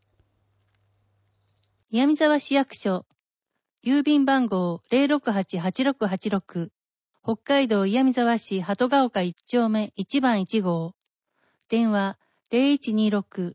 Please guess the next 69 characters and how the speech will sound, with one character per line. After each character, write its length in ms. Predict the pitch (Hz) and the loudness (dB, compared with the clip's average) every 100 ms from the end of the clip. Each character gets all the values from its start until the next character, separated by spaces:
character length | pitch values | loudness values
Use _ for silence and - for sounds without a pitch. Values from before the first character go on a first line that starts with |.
| _ | _
二 200 | 214 262 | 0 0
三 320 | - 254 196 | 2 0 0
四 200 | 190 254 277 | 2 4 4
一 300 | 277 208 185 | 2 -2 -4
一 260 | - 202 | -4 -6
一。 380 | 185 - 165 156 _ | -6 -8 -10 -10 _
代 200 | 196 208 | -2 -2
表、 100 | - | -2
フ 340 | 185 175 170 - _ _ | -2 -2 -4 -12 _ _
ァ 100 | 294 | -6
ッ 40 | 302 | -6
ク 100 | - | -12
ス、 320 | - 214 185 - _ _ | -14 -10 -10 -10 _ _
零 200 | 233 269 | 2 2
一 240 | 269 - | 0 -2
二 160 | 202 202 | 0 0
六 460 | 190 180 - 165 - - | -2 -6 -6 -8 -8 -2
二 200 | 247 254 | 0 2
三 340 | 247 226 165 - | 0 -2 -4 -4
九 200 | 262 262 | -2 0
九 240 | - 254 | 0 0
七 280 | 185 180 196 | 0 0 0
七。 360 | 196 180 160 - _ _ _ _ _ _ _ _ _ _ | -2 -2 -6 -8 _ _ _ _ _ _ _ _ _ _
ホ 160 | 277 | 0
ー 40 | 294 | 2
ム 140 | 294 | 2
ペ 200 | 277 277 | 2 -2
ー 40 | 233 | -2
ジ、 300 | - 180 - _ _ | -6 -10 -10 _ _
エ 120 | 240 | -2
イ 80 | 277 | -2
チ 160 | - - | -4 -4
テ 140 | 277 | -4
ィ 20 | |
ー 20 | 262 | -2
テ 120 | 269 | -2
ィ 60 | 254 | -2
ー 40 | |
ピ 240 | 254 247 | -2 0
ー 60 | 240 | 0
エ 20 | |
ス 140 | 226 - | -2 -6
コ 180 | 247 | -2
ロ 140 | 214 175 | 0 -2
ン 140 | 170 - _ | -4 -12 _
ス 160 | - 233 | -10 0
ラ 80 | 285 | 0
ッ 40 | |
シ 180 | - - | 0 -10
ュ 40 | |
ス 60 | 220 | -4
ラ 120 | 226 | -4
ッ 20 | |
シ 240 | - - 180 | -4 -8 -8
ュ 40 | 170 _ | -8 _
ダ 120 | 190 196 | -4 0
ブ 80 | |
リ 100 | 269 | 0
ュ 20 | 262 | 0
ダ 140 | 254 | 0
ブ 60 | 269 | 2
リ 120 | 262 | 0
ュ 20 | |
ダ 160 | 247 247 | 0 0
ブ 60 | |
リ 100 | 196 | 0
ュ 20 | 156 | 0
ド 140 | |
ッ 60 | 165 | -2